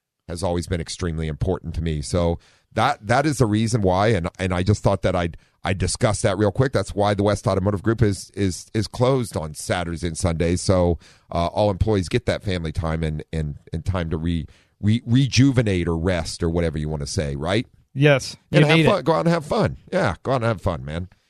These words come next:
Speaker 1: Everybody's gotta have fun. It's a good thing to do. So whatever you enjoy doing, uh, it's a great stuff to do. So anyway, I thought that I'd just discuss that and bring that up this morning, and, and that we'd, uh, uh, as far as that goes, just, uh, a good, uh,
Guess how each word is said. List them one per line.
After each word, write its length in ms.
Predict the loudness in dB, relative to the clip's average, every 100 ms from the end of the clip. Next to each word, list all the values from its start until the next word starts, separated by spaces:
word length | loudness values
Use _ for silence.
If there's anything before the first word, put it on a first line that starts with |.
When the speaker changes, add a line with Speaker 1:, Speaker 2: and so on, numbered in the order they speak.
| -4
Speaker 1:
Everybody's 480 | 0 2 4 2 2
gotta 240 | 2 4
have 180 | 4 2
fun. 260 | 0 -4 -4 -12 -10
It's 140 | -4
a 60 | -2
good 200 | -2 -2
thing 160 | -4
to 80 | -4
do. 220 | -6 -10
So 360 | -6 -4 -4 -4
whatever 320 | -4 -2 0
you 120 | 0 -2
enjoy 280 | 0 -2
doing, 360 | 0 0 -2 -6 _ _ _ -8
uh, 280 | -4 -4 -6
it's 220 | -10 -6
a 80 | -6
great 340 | -4 -6 -6
stuff 260 | -8 -8 -8
to 60 | -6
do. 200 | -6 -6
So 260 | -2 -2 2
anyway, 320 | 4 4 2 _ -20 _ -6
I 60 | -2
thought 240 | 0 2
that 140 | 4
I'd 200 | 4 2
just 280 | 0 -2 -2
discuss 400 | -8 -4 -4 -2
that 160 | -4 -4
and 80 | -4
bring 160 | -4
that 160 | -4 -4
up 100 | -6
this 180 | -8 -2
morning, 320 | 0 0 0
and, 180 | -4 -8 _ _ _ _ _ _ -18 -10
and 140 | -6
that 180 | -4 -4
we'd, 240 | -4 -4 -4
uh, 200 | -6 -8 _ _ _ -8
uh, 300 | -6 -6 -10 -14 _
as 100 | -16
far 200 | -8 -6
as 100 | -4
that 160 | -6 -8
goes, 260 | -8 -10 -6
just, 320 | -6 -4 -2
uh, 220 | 0 0 -6 _ _ _ -12
a 100 | -10
good, 280 | -2 0 0
uh, 280 | 0 -2